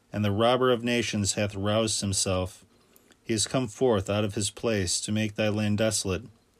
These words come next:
Thy cities shall be laid waste, remaining without an inhabitant. For this, gird yourselves with haircloth.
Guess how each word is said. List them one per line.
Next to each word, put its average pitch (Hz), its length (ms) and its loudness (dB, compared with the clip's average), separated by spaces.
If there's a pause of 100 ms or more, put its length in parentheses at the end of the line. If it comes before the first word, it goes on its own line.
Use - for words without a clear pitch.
(560)
Thy 113 120 0
cities 135 380 2
shall 120 200 0
be 113 100 0
laid 110 300 2
waste, 95 420 -2
remaining 104 500 0
without 101 400 0
an 101 140 0
inhabitant. 98 720 -2 (1000)
For - 180 0
this, 120 400 2
gird 120 380 0
yourselves 107 560 2
with 101 140 -2
haircloth. 104 720 -2